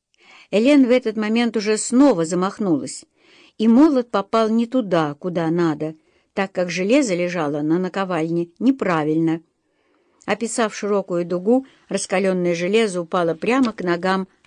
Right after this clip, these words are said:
Жана. «О, Господи, я же тебе говорила, чтобы ты держал его покрепче!»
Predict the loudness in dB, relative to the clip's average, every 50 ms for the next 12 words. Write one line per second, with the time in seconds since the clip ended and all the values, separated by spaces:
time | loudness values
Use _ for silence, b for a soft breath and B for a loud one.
0 | _ -8 -6 -2 0 0 2 2 0 0 -2 -4 -6 -8 -12 b b b b b
1 | b b b b b b b b b b b _ 2 4 4 4 4 2 2 4
2 | 4 4 4 2 2 0 0 2 4 4 2 4 2 2 2 2 0 0 -2 -2
3 | 0 2 2 2 2 2 2 2 4 4 4 6 6 4 2 2 2 2 2 2
4 | 2 2 2 2 2 2 2 2 2 2 2 2 2 2 2 2 2 0 -2 0
5 | 2 2 2 2 2 -2 -4 -6 -6 -6 -6